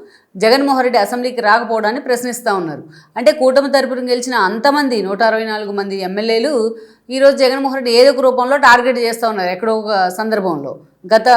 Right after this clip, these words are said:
ఐదేళ్ల జగన్మోహన్ రెడ్డి పరిపాలన కూడా టార్గెట్ చేస్తూ ఉన్నారు. అంటే వాళ్ళందరి పేర్లు డిజిటల్ బుక్లో చేరుస్తారా జగన్మోహన్ రెడ్డి? అదేవిధంగా చూసినట్లయితే ఈ రోజున రాష్ట్ర ప్రజలు మొత్తం వన్ సైడ్గా జగన్మోహన్ రెడ్డికి పదకొండు సీట్లకి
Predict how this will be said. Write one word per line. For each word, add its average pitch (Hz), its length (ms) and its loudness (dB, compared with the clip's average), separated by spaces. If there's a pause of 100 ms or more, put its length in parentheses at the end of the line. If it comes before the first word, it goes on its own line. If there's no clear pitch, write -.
(120)
ఐదేళ్ల 262 400 4
జగన్మోహన్ 240 420 -2
రెడ్డి 220 160 -6
పరిపాలన 233 440 -2
కూడా 269 160 0
టార్గెట్ 220 440 2
చేస్తూ 165 280 -6
ఉన్నారు. 135 240 -12 (360)
అంటే 247 140 4
వాళ్ళందరి 247 480 6
పేర్లు 269 320 4
డిజిటల్ 233 320 -4
బుక్లో 208 260 -8
చేరుస్తారా 196 560 -4
జగన్మోహన్ 196 520 -6
రెడ్డి? 180 240 -10 (560)
అదేవిధంగా 294 440 2
చూసినట్లయితే 247 840 0
ఈ 262 160 -2
రోజున 262 280 2
రాష్ట్ర 190 580 2
ప్రజలు 226 440 -2 (480)
మొత్తం 240 440 -2
వన్ 262 260 2
సైడ్గా 285 340 4
జగన్మోహన్ 240 500 -2
రెడ్డికి 214 720 -8
పదకొండు 226 320 0
సీట్లకి 240 380 -6